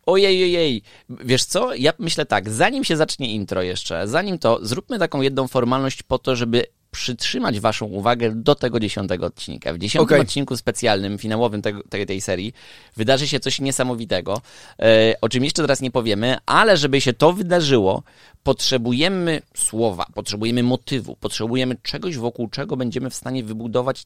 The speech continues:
Speaker 1: całą konstrukcję misternie przez te tygodnie, które mamy od teraz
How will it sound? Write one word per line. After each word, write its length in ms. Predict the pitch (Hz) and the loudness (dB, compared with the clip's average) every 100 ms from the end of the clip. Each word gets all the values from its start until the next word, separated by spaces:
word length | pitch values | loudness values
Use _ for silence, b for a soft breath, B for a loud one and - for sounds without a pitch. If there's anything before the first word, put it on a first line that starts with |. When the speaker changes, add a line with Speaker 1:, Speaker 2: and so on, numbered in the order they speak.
| _ | _
Speaker 1:
całą 560 | - 131 143 131 127 110 | -14 -10 -8 -6 -6 -6
konstrukcję 880 | 117 113 - - 117 - - 107 | -6 -6 -8 -10 -8 -8 -8 -4
misternie 720 | 107 101 - - 135 127 123 | -4 -6 -6 -4 -2 -2 -6
przez 380 | - - 104 - | -6 -6 -6 -6
te 180 | 101 101 | -4 -4
tygodnie, 680 | - 117 117 156 113 110 107 | -4 -6 0 0 0 -4 -4
które 240 | - 104 | -2 0
mamy 240 | 104 101 - | 0 -2 -2
od 680 | - 143 185 262 285 - - _ | 4 8 8 8 6 2 -20 _
teraz 520 | - 123 123 - - | 4 4 2 -4 -20